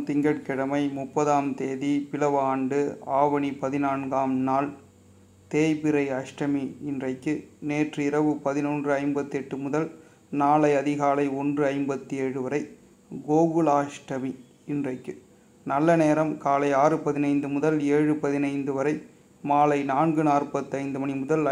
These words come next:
ஐந்து நாற்பத்தைந்து மணி வரை. ராகு காலம் ஏழு முப்பது மணி முதல் ஒன்பது மணி வரை. குளிகை ஒன்று முப்பது மணி முதல் மூன்று மணி வரை. யமகண்டம்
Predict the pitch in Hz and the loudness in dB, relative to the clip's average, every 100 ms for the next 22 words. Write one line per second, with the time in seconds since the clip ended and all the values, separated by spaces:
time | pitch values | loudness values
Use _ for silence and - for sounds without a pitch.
0 | 143 151 147 143 135 131 131 131 135 135 | 0 2 2 0 -2 -4 -8 -6 -6 -4
1 | 135 135 135 139 135 - - - - - | -6 -6 -6 -4 -6 -8 -18 -20 -20 -20
2 | - - - 143 156 156 151 143 143 156 | -20 -16 -2 4 4 4 2 2 2 0
3 | - 151 147 160 160 151 143 - 156 151 | -2 -2 2 2 4 2 0 0 0 0
4 | 139 139 143 156 143 143 151 151 139 139 | -2 -2 0 0 0 0 2 2 2 -2
5 | 135 143 - - - _ - - 160 170 | -2 -2 -4 -10 -20 _ -20 -6 2 6
6 | 165 160 160 - 151 147 151 160 151 143 | 6 4 2 -2 -4 0 2 2 2 0
7 | - 151 143 143 139 135 156 143 139 156 | 0 0 2 -2 -2 0 0 -2 0 0
8 | 147 147 135 131 127 131 - - - - | 2 -2 -2 -2 -2 -4 -8 -18 -20 -20
9 | _ 151 143 147 170 160 151 147 160 | _ -4 0 2 2 2 0 2 -2